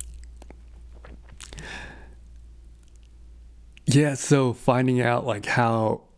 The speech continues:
funny you were in, you know, one of the later months of, of you hanging around, you know?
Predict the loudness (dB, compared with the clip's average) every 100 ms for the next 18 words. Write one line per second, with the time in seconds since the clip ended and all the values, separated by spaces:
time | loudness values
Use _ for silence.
0 | _ -14 4 6 6 4 4 4 4 2
1 | 0 0 2 4 4 2 4 4 6 4
2 | 4 4 4 4 2 4 2 4 4 4
3 | 2 0 0 0 -6 -18 -20 -18 -18 -18
4 | 0 4 4 4 0 0 2 4 6 6
5 | 4 2 4 4 4 4 4 4 4 4